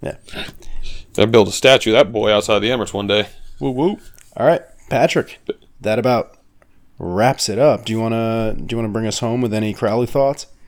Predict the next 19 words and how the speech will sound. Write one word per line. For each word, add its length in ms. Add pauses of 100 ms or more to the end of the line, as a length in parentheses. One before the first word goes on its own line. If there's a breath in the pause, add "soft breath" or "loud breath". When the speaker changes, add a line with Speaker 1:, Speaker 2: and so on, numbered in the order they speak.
(1400 loud breath)
Speaker 2:
Oh, 220
man, 340
what 200
a 40
dangerous 360
proposition 500
that 180
is. 220 (500 loud breath)
Um, 840 (760 loud breath)
let 60
me 60
just 100
call 160
it 40
here. 360
Going, 320
uh, 540
Liverpool, 800
City, 600